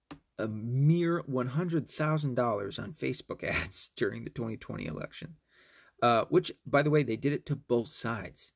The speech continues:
They were trying to control the narrative. They're not as good as China, as far as I can tell, because we haven't found two Russian spies working for, I don't know, Republican senators, um, or congresspeople,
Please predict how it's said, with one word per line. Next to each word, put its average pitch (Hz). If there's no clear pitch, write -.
They 113
were 113
trying 117
to 110
control 120
the 113
narrative. 110
They're 165
not 233
as 165
good 156
as 135
China, 139
as 110
far 139
as 127
I 127
can -
tell, -
because 110
we 127
haven't 151
found 131
two 151
Russian 123
spies 117
working 123
for, 110
I 107
don't 127
know, 104
Republican 139
senators, 139
um, 98
or 117
congresspeople, 139